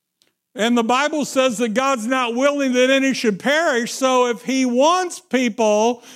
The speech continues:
to be saved, then he is quick. He is quick to show his goodness. If you want to tell everybody what's wrong with them, I think, uh,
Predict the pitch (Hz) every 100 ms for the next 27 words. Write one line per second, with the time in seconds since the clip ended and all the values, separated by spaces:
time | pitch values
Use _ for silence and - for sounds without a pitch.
0 | - - 233 247 254 240 - 285 294 240
1 | 233 226 196 233 233 233 190 233 277 285
2 | 226 220 233 233 220 208 - - _ _
3 | _ _ _ _ - 233 247 285 262 -
4 | - - 196 254 226 175 - - 285 330
5 | 285 277 240 254 262 269 226 202 294 330
6 | 294 165 - - - - _ _ _ _
7 | _ _ _ _ _ _ _ _ _ _
8 | _ _ _ _ _ _ _ _ _ _
9 | _ _ _ _ _ _ _ _ _ _
10 | - 170 208 277 294 277 226 247 277 285
11 | 262 254 254 254 247 247 240 - 226 269
12 | 269 240 202 226 226 214 208 226 247 240
13 | 220 214 202